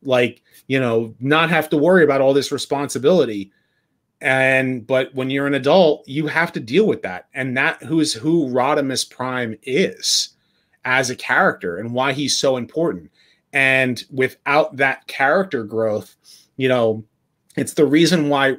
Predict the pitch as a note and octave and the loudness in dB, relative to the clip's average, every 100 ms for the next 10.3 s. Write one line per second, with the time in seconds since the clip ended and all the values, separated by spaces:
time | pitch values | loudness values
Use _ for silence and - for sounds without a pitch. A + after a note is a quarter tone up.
0 | - C3 D3 D3 C3 - C#3 C3+ B2 A#2 | -6 -6 -6 -6 -6 -8 -6 -4 -2 -4
1 | A#2+ A#2+ A#2+ A2+ A#2 A2 G#2+ - C#3 C#3 | -6 -8 -10 -8 -8 -10 -14 -6 -2 0
2 | G#2+ - - _ _ _ _ _ _ B2 | -2 -6 -14 _ _ _ _ _ _ -4
3 | B2 C3 B2 B2+ B2+ C3 C#3+ _ _ _ | -2 0 0 0 0 -2 -6 _ _ _
4 | - C3 B2+ B2+ B2 - C#3 C#3 C3 C3 | 0 2 2 0 -4 -4 0 0 2 0
5 | C3 B2 G#2 A#2 B2+ B2+ B2+ B2 A#2 - | 0 -4 -4 0 2 4 2 2 -2 -10
6 | _ _ - B2+ C3 C#3 D3+ C#3+ B2 - | _ _ -10 -4 0 4 4 4 2 0
7 | D3 - B2+ B2 B2 C3 B2+ B2 A#2+ A#2+ | 0 0 -4 -2 0 0 -2 -4 -6 -8
8 | A#2 B2 F#3+ - C3 A#2 - - B2 A#2+ | -6 2 2 2 -2 -2 -6 -4 -2 0
9 | A#2 A2+ _ _ _ _ C3+ D3 - E3 | -2 -6 _ _ _ _ -2 0 0 0
10 | C#3+ B2+ A2+ | 2 0 -6